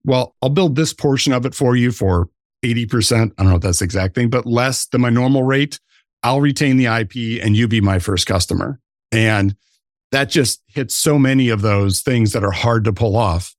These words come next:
So they get a first reference customer, you get real money, and you get, like, real people using it immediately. And it sort of self-funds for that. So I looked at that and thought that was great.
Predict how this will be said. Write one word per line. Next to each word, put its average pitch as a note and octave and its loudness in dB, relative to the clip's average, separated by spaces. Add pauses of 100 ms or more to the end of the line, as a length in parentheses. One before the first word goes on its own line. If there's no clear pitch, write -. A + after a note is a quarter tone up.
(360)
So A2 0
they G#2+ 2
get A2+ 0
a G2+ -2
first D3 0
reference C#3+ 0
customer, B2+ -2
you F#2+ -2
get G#2 0
real B2 2
money, A#2 2
and G2+ 0
you G#2 0
get, A#2+ -2
like, G2 0
real B2 2
people A#2 0
using A2 2
it F#2+ 2
immediately. F#2 0 (400)
And D3+ 0
it C#3+ 0
sort E3+ 0
of B2 0
self-funds G#2+ 0 (100)
for F#2+ -2
that. F#2 2
So - -2
I B2 0
looked F#3 -2
at G2+ -2
that G2+ 0
and F2 0
thought F2 -2
that A2+ 0
was D#2+ 0
great. G2+ -2